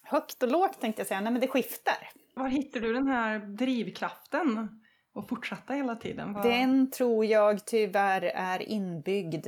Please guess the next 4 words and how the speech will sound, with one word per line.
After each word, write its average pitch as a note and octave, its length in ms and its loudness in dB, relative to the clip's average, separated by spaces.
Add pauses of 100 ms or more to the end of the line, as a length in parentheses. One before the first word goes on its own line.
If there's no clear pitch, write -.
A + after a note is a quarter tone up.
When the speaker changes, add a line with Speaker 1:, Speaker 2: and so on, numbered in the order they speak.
Speaker 1:
nyfikenhet. F3 1300 -4 (680)
<laughs> - 760 -8
Att - 340 -4
jag A3+ 160 6